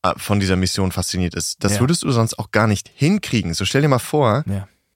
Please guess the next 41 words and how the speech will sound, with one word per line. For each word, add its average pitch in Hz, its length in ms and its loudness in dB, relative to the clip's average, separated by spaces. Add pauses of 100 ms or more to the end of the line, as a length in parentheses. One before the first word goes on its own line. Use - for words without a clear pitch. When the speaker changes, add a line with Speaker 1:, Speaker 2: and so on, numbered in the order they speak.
(460)
Speaker 1:
dein 117 200 0
Partner 127 460 -4
macht 92 200 -2
vierundzwanzig 143 680 -2
Stunden 107 260 -2
nichts 120 220 0
anderes. 135 360 0
Der 92 100 0
schläft 127 300 -2
vielleicht 90 260 -4
noch 85 80 -2
sechs 82 260 -4
Stunden 82 320 -4
dann 80 120 -4
jede 80 180 -4
Nacht 82 240 -4
oder 92 120 -2
so. 101 180 -2 (400)
Speaker 2:
Ja. 110 100 -6
Speaker 1:
Aber 107 120 2
jede 117 460 0
wache 123 260 -2
Sekunde 107 500 -2
seines 87 280 -2
Lebens 101 300 0
verbringt 104 480 -2
er 113 140 -2
irgendwie 101 440 0
mit 92 260 -2
Wissenschaft. - 540 -8 (640)
Das, - 320 -2 (200)
<laughs> - 380 0
das - 180 -8
würdest 147 200 -8
du - 60 -4
ja - 40 0
auch 131 80 2
sonst 127 260 0
gar 131 100 2
nicht 120 140 0
hinkriegen. - 500 -6